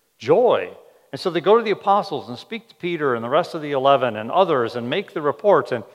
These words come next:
and Matthew and Mark let us know that the angels even instructed them to do this.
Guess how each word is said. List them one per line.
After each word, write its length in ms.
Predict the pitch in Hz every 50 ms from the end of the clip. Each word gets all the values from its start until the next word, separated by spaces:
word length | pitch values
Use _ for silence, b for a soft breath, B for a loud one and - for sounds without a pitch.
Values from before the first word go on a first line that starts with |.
| b b b b b b b b b b
and 240 | 143 147 147 147
Matthew 300 | 151 170 196 196 - 196
and 100 | 185 165
Mark 220 | 170 180 180 165 180
let 100 | 180 165
us 160 | 160 - -
know 160 | 160 165 165 156
that 120 | 156 151
the 80 | 156 151
angels 380 | 151 165 147 156 160 147 143
even 180 | 151 147 156 160
instructed 540 | 160 147 - - - 180 196 190 - 180 135
them 180 | 117 113 107 95
to 120 | - 107
do 100 | 98 90
this. 400 | 82 87 87 - - - -